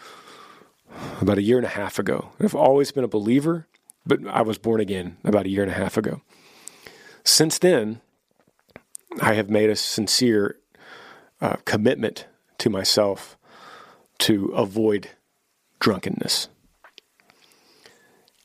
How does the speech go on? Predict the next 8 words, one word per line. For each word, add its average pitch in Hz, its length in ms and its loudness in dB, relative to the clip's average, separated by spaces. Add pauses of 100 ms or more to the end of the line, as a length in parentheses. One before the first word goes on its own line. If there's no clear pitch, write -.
I 113 140 2
haven't, 190 640 0 (1080)
I 208 60 2
haven't 185 480 0 (200)
committed 123 480 2
cutting 127 360 0
off 107 420 -2
alcohol 98 640 -2